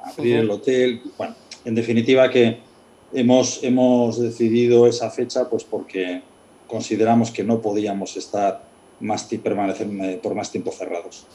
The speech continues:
Speaker 2: Semana Santa está a la vuelta de, de la esquina, por lo tanto, eh, entiendo que es un poco, eh, ver el resultado, cuántos clientes hay en Semana Santa de cara a poder tomar luego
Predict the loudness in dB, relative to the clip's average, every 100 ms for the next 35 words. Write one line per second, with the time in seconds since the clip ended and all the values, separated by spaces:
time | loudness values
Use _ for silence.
0 | -20 -20 -20 -20 -18 -2 2 4 4 2
1 | 2 6 8 10 10 6 4 4 6 6
2 | 4 2 0 0 0 0 0 -2 0 2
3 | 2 2 2 -2 -16 -14 -14 -16 0 6
4 | 6 6 4 6 6 6 4 2 0 6
5 | 6 10 12 12 12 10 10 8 8 4
6 | -4 -16 -20 _ -10 8 10 12 10 6
7 | 2 0 0 10 10 10 6 2 -8 -20
8 | -20 -6 4 4 4 0 0 2 8 8
9 | 6 2 2 2 2 6 6 6 2 0
10 | 0 0 0 0 4 6 6 6 8 8
11 | 8 6 2 0 0 4 4 4 4 6
12 | 4